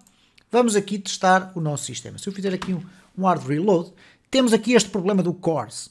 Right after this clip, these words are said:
cors policy, no access control at all origin. Falta aqui um header, falta qualquer coisa aqui que nos permita então que este, eh, nosso site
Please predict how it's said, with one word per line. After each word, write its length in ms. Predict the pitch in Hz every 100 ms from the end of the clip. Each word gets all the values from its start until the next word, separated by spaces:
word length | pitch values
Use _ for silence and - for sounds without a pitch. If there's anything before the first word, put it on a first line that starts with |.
| _
cors 300 | - 233 -
policy, 540 | - 214 151 - 110 -
no 300 | 214 262 202
access 460 | 220 226 226 208
control 380 | - 190 196 190
at 60 | 180
all 320 | 170 160 165
origin. 580 | 202 202 190 139 135 107 - - - - _
Falta 240 | 247 240
aqui 140 | 226
um 140 | 208 175
header, 380 | 240 233 202 196
falta 400 | - 262 254 220
qualquer 460 | 254 277 277 196
coisa 280 | - 262 214
aqui 280 | 185 226 233
que 200 | - 220
nos 160 | 220
permita 440 | - 175 196 214 196
então 360 | 185 208 214 - - - _
que 420 | - 208 160 120 - - -
este, 720 | 269 269 - 214 208 202 -
eh, 220 | 175 175 165
nosso 440 | 175 160 - 147
site 500 | - 240 190 190 -